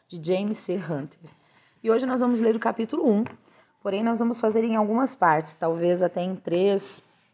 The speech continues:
três ou quatro partes, porque ele é bem longo, é, pra deixar num áudio só. Então, bora lá, vamos começar o primeiro capítulo, que tem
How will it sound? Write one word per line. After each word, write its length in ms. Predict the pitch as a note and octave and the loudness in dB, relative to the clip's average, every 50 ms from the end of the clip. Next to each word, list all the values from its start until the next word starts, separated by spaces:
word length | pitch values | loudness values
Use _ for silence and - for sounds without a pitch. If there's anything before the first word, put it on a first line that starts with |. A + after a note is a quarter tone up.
| _ _ _ _ _ | _ _ _ _ _
três 280 | - C#4+ D4+ D4 A#3+ - | -6 -4 -4 -4 -4 -4
ou 80 | A#3+ | -4
quatro 320 | A3 - G3 G3 G3 G3 G3 | -2 0 0 0 -2 -6 -12
partes, 460 | - - - - D3+ D3 - _ _ | -14 -16 -16 -12 -12 -12 -12 _ _
porque 260 | _ - D#3+ D#3+ - | _ -18 -16 -12 -6
ele 100 | F3+ E3 | -6 -6
é 40 | D#3+ | -4
bem 300 | D#3 D#3+ F3 F#3 G#3+ G#3+ | -4 -4 -4 -2 -2 -2
longo, 440 | F#3 E3 D#3 D#3 D#3 D3+ D3+ D#3 - _ _ _ _ _ _ _ _ _ _ _ _ _ _ _ _ _ _ _ _ _ _ | 0 0 -2 -2 -4 -4 -6 -8 -10 _ _ _ _ _ _ _ _ _ _ _ _ _ _ _ _ _ _ _ _ _ _
é, 300 | E3 D#3+ D#3+ D#3 D#3 D#3 D#3 | -16 -12 -10 -8 -8 -6 -6
pra 100 | E3 E3 | -4 -2
deixar 260 | E3 E3 E3 - F3 | -2 -2 -2 -4 -4
num 140 | E3 E3 E3+ | -4 -2 0
áudio 320 | D#3+ D#3+ E3 D#3+ E3+ F#3+ - | 0 0 0 0 -2 -6 -6
só. 300 | - - - - - - _ _ _ _ _ _ _ _ _ | -8 -10 -12 -12 -14 -14 _ _ _ _ _ _ _ _ _
Então, 160 | - B3 C4+ | -6 -2 2
bora 180 | B3+ B3 A3+ A#3+ | 2 4 4 4
lá, 160 | G#3+ D3+ C3 | 4 4 2
vamos 220 | D#3+ F3 F#3 - - | 0 -2 -6 -4 -4
começar 320 | G#3 F#3+ G3 G3 - F3+ | -2 -2 -2 2 2 2
o 60 | F3 | 2
primeiro 260 | G3 F#3+ G3 F#3+ G3+ | 2 0 0 0 0
capítulo, 500 | - - - - G#3 G3 F#3+ - G#3 G3+ | 0 -2 -4 -4 -6 -6 -4 -2 -2 -2
que 140 | G#3 - G#3+ | -2 -2 -8
tem 320 | - - F#3 F3+ F#3 G3+ | -4 -2 -2 -2 -2 -4